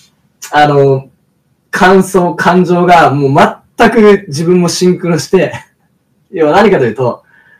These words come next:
本当に段取りとかないんですよ、高橋さん。<laughs> あの日僕、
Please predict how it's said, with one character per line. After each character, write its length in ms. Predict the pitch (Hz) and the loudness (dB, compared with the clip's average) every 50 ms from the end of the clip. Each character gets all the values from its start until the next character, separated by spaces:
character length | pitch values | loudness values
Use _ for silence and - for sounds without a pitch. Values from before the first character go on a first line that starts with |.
| _ _ _ _ | _ _ _ _
本 460 | _ - - - - 269 359 311 - - | _ -18 -10 -4 -2 -2 0 -2 -4 -4
当 140 | - 277 269 | -4 -2 0
に 320 | 262 254 220 170 - - _ | 0 2 0 0 0 -4 _
段 300 | - 185 208 233 269 262 | -2 0 0 0 0 0
取 160 | 262 277 - | 0 0 0
り 60 | 220 | 2
と 80 | 214 185 | 2 0
か 80 | 156 139 | 0 2
な 160 | 165 196 220 | 2 2 4
い 80 | 208 | 4
ん 40 | 180 | 2
で 80 | 147 131 | 2 0
す 100 | 131 123 | -2 -4
よ、 40 | 107 | -4
高 220 | 120 123 123 127 | -4 -4 -4 -4
橋 60 | 120 | -6
さ 140 | - - 98 | -6 -8 -12
ん。 120 | - - _ | -14 -14 _
<laughs> 60 | _ _ _ _ _ _ _ _ _ _ _ - - - - _ _ _ _ _ _ _ _ _ _ _ _ _ _ _ _ _ _ _ _ _ _ _ _ - - - - - | _ _ _ _ _ _ _ _ _ _ _ -20 -20 -20 -20 _ _ _ _ _ _ _ _ _ _ _ _ _ _ _ _ _ _ _ _ _ _ _ _ -20 -20 -18 -10 -4
あ 120 | - 170 170 | -2 0 2
の 120 | 190 190 | 2 2
日 80 | 175 139 | 2 2
僕、 460 | 131 131 127 139 175 180 - - | 0 0 -2 -2 -2 -4 -4 -6